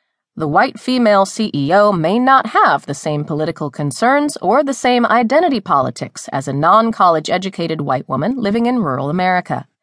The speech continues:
Neither face the same challenges as a poor black single mother. Black women overwhelmingly were with her.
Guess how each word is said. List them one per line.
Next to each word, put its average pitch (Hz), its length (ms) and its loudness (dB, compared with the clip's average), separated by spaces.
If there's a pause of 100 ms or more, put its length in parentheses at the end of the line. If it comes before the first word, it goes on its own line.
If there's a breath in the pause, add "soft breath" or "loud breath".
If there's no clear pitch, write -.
(380)
Neither 220 560 2
face 139 260 -4
the 123 120 -8
same 131 300 -4
challenges 247 680 2
as 147 200 -2
a 127 120 -4
poor 240 360 2
black 196 440 0
single 139 260 -4
mother. 139 380 -2 (720)
Black 247 320 0
women 262 300 2 (120)
overwhelmingly 190 1000 2
were 139 200 -4
with 151 200 -6
her. - 380 -2